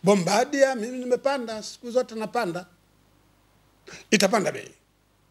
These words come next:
Nilikuwa napanda, abiria hamna kwenye ndege. Juzi nimetoka kumzika Ndesamburo, mwenzetu huyo alifariki. Nienda mimi Arusha. Nimepanda ndege. Tulikuwa watu kumi na nane kwenye ndege, au kumi na sita.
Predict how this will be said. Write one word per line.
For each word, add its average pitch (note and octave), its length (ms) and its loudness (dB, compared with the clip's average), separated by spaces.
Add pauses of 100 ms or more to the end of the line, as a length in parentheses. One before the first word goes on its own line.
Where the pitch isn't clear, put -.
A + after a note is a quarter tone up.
(2250)
Nilikuwa A#3 320 6
napanda, C4+ 580 -2 (220)
abiria C#4 420 6
hamna A3 280 0
kwenye F3+ 240 -6
ndege. D#3 320 -14 (380)
Juzi A3 340 -4
nimetoka G#3 400 -2
kumzika G3 800 -4 (400)
Ndesamburo, F#3+ 600 0 (420)
mwenzetu G3+ 400 2
huyo E3+ 120 -2
alifariki. D3 440 -8
Nienda A#3+ 360 0
mimi G3+ 260 2
Arusha. F3+ 300 -2 (340)
Nimepanda D#4 440 4
ndege. A#3+ 360 0 (2250)
Tulikuwa B3+ 280 8
watu C4+ 180 2
kumi B3+ 140 -6
na A#3+ 120 -4
nane A#3 220 -2
kwenye G3+ 220 -2
ndege, F3+ 280 -2
au G3 120 -2
kumi G3+ 160 -10
na F#3 100 0
sita. - 300 -6